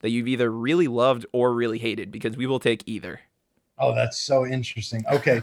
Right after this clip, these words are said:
Speaker 2: so I've, I've been going back, like, I do this periodically when I have a little break in the action. I go back and,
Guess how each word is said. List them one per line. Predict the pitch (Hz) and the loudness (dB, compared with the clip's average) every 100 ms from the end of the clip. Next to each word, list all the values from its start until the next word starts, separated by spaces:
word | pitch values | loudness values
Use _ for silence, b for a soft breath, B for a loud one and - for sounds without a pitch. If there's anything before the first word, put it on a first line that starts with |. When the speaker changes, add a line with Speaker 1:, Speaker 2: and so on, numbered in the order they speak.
| - | 0
Speaker 2:
so | 143 139 135 - B B B | 4 6 6 2 B B B
I've, | 139 143 165 | 4 4 6
I've | 147 151 | 6 8
been | 185 185 123 | 8 6 4
going | 151 165 170 151 | 4 6 6 6
back, | 139 139 135 | 6 6 6
like, | 139 156 | 4 6
I | 160 | 2
do | 151 220 | 4 6
this | 220 - | 4 4
periodically | - 165 143 123 131 135 139 135 | 6 8 8 8 6 4 2 0
when | 127 | 2
I | 113 | 2
have | 123 123 | 2 2
a | |
little | 127 120 | 2 2
break | 98 117 120 | 2 2 2
in | 120 | 2
the | 113 | 2
action. | 110 113 113 120 113 | 4 4 2 -2 0
I | 113 | 0
go | 120 113 | 2 2
back | 120 117 117 | 4 2 2
and, | 110 | -4